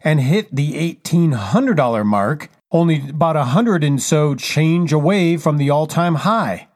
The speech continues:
Since the gold line that was broken about a year ago at thirteen fifty, gold has been up about thirty percent.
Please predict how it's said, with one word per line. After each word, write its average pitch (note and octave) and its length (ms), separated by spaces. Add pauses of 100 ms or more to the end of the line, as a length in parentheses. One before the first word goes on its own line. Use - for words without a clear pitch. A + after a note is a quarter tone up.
(120)
Since A#3+ 340
the G#3 100
gold F#3 460
line D#3 480 (220)
that E3+ 200
was E3 140
broken D#3 640
about A3+ 240
a G#3 40
year F#3 380
ago B2+ 380
at C3+ 140
thirteen E3+ 460
fifty, C#3 680 (160)
gold G3+ 280
has G3+ 160
been D#3+ 160
up D#3+ 160
about C3+ 320
thirty D#3+ 540
percent. A#2+ 720